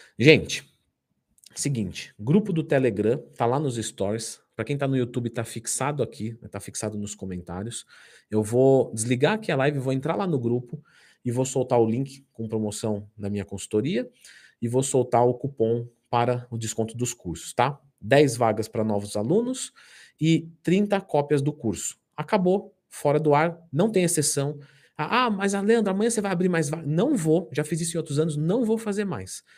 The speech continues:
Agora sim, quem quer é agora às dezoito horas ou até a próxima. Eu, eu, por que que eu tô escolhendo? Porque eu quero trabalhar com gente que quer trabalhar, certo?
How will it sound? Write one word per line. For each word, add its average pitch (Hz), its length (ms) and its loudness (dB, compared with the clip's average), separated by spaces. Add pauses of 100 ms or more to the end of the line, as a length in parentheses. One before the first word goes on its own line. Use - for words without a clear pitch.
(180)
Agora 165 240 0
sim, 135 160 -4
quem 202 220 -2
quer 214 280 -2
é 202 40 -2
agora 185 380 0
às 180 80 0
dezoito 156 440 -2
horas 160 380 -4 (340)
ou 170 340 4 (220)
até 117 480 -6 (140)
a 113 80 -10
próxima. - 500 -14 (320)
Eu, 120 260 -4
eu, 143 140 4
por 208 180 -4
que - 60 -10
que - 60 -4
eu 240 40 2
tô 190 100 0
escolhendo? 135 540 0
Porque - 300 -12
eu 165 40 -4
quero - 140 0
trabalhar 170 320 -2
com 160 120 -6
gente 151 180 -2
que - 80 -16
quer 151 140 -4
trabalhar, 139 520 -6 (720)
certo? 170 480 0